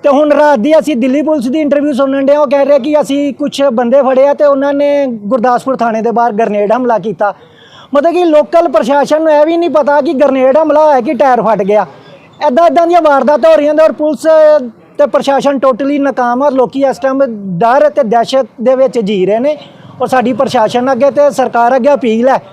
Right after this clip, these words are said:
ਜੇ ਤੁਹਾਡੇ ਕੋਲ ਕੰਟਰੋਲ ਹੁੰਦਾ ਠੀਕ ਹੈ, ਨਹੀਂ ਤਾਂ otherwise ਤੂੰ ਨਹੀਂ ਸੈਂਟਰ ਨੂੰ ਤਾਂ ਗਵਰਨਰ ਸਾਹਿਬ ਨੂੰ ਮਿਲ ਕੇ ਇੱਕੋ ਗੱਲ ਕਹਿ ਸਕਦਾ ਕਿ ਪੰਜਾਬ ਨੂੰ ਰਾਸ਼ਟਰਪਤੀ ਰਾਜ ਹੀ ਲਾ ਦਿਓ,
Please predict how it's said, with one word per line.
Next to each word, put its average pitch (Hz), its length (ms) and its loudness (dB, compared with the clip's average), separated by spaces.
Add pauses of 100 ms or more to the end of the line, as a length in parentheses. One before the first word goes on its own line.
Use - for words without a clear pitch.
(400)
ਜੇ 294 120 2
ਤੁਹਾਡੇ 311 240 4
ਕੋਲ 285 160 2
ਕੰਟਰੋਲ 285 400 2
ਹੁੰਦਾ 294 280 2
ਠੀਕ 254 340 -2
ਹੈ, 294 80 2 (340)
ਨਹੀਂ 320 100 -2
ਤਾਂ 339 120 4
otherwise 339 300 4
ਤੂੰ 349 140 0
ਨਹੀਂ 330 200 2
ਸੈਂਟਰ 294 320 0
ਨੂੰ 320 140 0
ਤਾਂ 339 80 2
ਗਵਰਨਰ 285 380 2
ਸਾਹਿਬ 294 200 2
ਨੂੰ 320 120 2
ਮਿਲ 294 140 4
ਕੇ 294 100 -4
ਇੱਕੋ 311 180 0
ਗੱਲ 294 180 2
ਕਹਿ 294 180 2
ਸਕਦਾ 277 280 0
ਕਿ 302 160 -4
ਪੰਜਾਬ 254 400 0
ਨੂੰ 277 120 0
ਰਾਸ਼ਟਰਪਤੀ 240 480 -2
ਰਾਜ 226 220 0
ਹੀ 226 60 -4
ਲਾ 196 160 0
ਦਿਓ, 131 120 -10